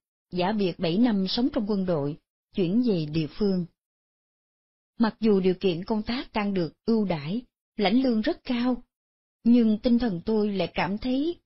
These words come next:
cuộc sống khổ phiền và ngột ngạt. Dần dần nhen nhúm ý muốn xuất gia. Có thể đây là nhân duyên đời trước của tôi,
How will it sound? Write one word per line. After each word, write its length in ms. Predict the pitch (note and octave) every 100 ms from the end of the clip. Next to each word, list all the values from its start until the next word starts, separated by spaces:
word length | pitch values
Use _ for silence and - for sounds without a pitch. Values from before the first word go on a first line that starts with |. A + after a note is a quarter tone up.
| _
cuộc 160 | G#3 F3
sống 240 | - D4 G4+
khổ 280 | A#3 E3 A#3
phiền 300 | C4 G3 D3+
và 120 | E3+ D#3
ngột 320 | E3 D#3+ -
ngạt. 260 | F3 D#3 - _ _ _ _ _ _ _ _ _ _ -
Dần 340 | F#3 E3 D3
dần 240 | E3+ D3 -
nhen 260 | G3+ G#3 G3+
nhúm 200 | G#3+ D#4 -
ý 160 | B3
muốn 300 | C4 A3+ C4+ C#4+
xuất 320 | - D4 -
gia. 420 | G#3 G#3 G3 F3 _ _ _ _ _ _ _ _ _ _
Có 120 | C4+ D4
thể 420 | A#3 E3+ D3 A3 - _ _
đây 320 | B3 A#3+ A3+ -
là 140 | F3 E3
nhân 320 | E3+ G#3 G#3+
duyên 220 | A3+ G#3
đời 180 | G3 C#3+
trước 220 | - D4 -
của 100 | A3+
tôi, 320 | A#3+ G#3 G3